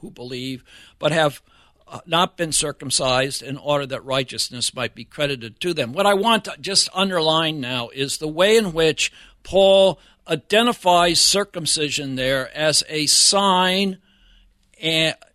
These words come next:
a seal of the righteousness that Abraham had by faith.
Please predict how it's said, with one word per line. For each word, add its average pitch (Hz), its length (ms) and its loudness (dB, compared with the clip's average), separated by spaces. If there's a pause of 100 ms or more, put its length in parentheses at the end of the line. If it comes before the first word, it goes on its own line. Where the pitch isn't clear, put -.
(140)
a 151 140 -4
seal 220 760 2
of 165 200 -2
the 160 120 -4
righteousness 147 1200 -2 (960)
that 160 340 0 (880)
Abraham 151 640 -2
had 156 560 -2
by 127 300 -4
faith. 175 840 -2